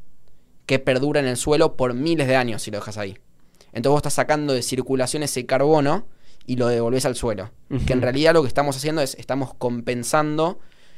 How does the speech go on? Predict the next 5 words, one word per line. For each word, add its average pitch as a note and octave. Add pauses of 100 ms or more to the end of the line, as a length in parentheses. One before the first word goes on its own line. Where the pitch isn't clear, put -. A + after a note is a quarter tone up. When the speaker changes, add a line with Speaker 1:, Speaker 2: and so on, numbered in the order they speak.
(760)
Speaker 1:
el B2
petróleo C#3+
que -
se A#2
saca, C3